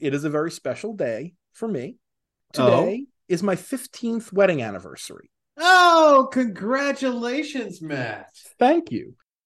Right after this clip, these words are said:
Speaker 1: And I just want to point out just how cool Amber is that it's, I was like, you know, "It's our wedding anniversary." She's like, "Well, no, you,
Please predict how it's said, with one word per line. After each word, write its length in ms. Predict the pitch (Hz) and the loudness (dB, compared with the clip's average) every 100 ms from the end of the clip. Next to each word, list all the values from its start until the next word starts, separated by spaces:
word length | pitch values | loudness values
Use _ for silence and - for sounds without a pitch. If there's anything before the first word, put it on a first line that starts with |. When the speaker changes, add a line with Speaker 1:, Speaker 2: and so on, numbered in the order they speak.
| _ | _
Speaker 1:
And 180 | 185 165 | -2 0
I 100 | 180 | 0
just 400 | 156 196 190 - | 0 0 0 -2
want 200 | 214 190 | -2 0
to 220 | 175 170 - _ | 0 -4 -14 _
point 160 | - 156 | 0 4
out 180 | 156 151 | 6 4
just 140 | 151 | -4
how 200 | - 160 | -2 -2
cool 460 | 151 - 214 185 185 | 0 0 2 4 2
Amber 340 | 165 165 170 | 0 -2 0
is 300 | 202 175 143 | 2 2 -2
that 120 | 139 147 | -6 -8
it's, 220 | 147 _ - | -10 _ -8
I 100 | 175 | -4
was 240 | 147 131 | -4 -6
like, 260 | 156 147 139 | -2 -2 -2
you 60 | 165 | -2
know, 100 | 143 | 0
"It's 100 | 135 | 4
our 100 | 180 | 6
wedding 260 | 202 311 | 6 4
anniversary." 340 | 277 160 143 135 | 2 2 -2 -4
She's 140 | 185 | -8
like, 120 | 185 160 _ - | -8 -8 _ -6
"Well, 80 | |
no, 100 | 277 | -2
you, 300 | 339 262 311 | 2 2 0